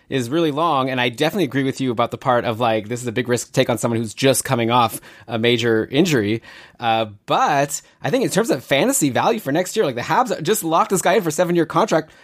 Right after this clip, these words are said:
not to bury him, right? I think we're gonna be looking at a top six with, like, let's say, Danault, Tatar, Gallagher for next year, and then Anderson plays with Suzuki, maybe the, like, their top player to play with, and, like, maybe Drouin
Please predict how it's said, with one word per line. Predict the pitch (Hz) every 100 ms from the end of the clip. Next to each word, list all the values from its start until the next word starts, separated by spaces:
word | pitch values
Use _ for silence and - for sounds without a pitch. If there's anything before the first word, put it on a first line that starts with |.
| -
not | 170 -
to |
bury | 147 156 240
him, | 131 113
right? | 131
I | 131 180
think | 269
we're | 175 156
gonna | 156
be | 151
looking | 143 170 175
at | 143
a |
top | - 151 175
six | - 202 139 - -
with, | 147
like, | 143 135
let's | 143
say, | 147
Danault, | 123 120 123 135
Tatar, | 143 135 123
Gallagher | 117 117 117 123 131 139 - -
for | 127
next | 123 117 -
year, | 135
and | 151
then | 147
Anderson | 135 143 151
plays | 151
with | 135
Suzuki, | - 135 120 156 135 131 151 - -
maybe | 131 127
the, | 123 120
like, | 131 120 107
their | 131 123
top | - 139 160
player | 156 143
to | 135
play | 147 127
with, | 131 147
and, | 139
like, | 131 127
maybe | 131 127
Drouin | 117 143 165 123 139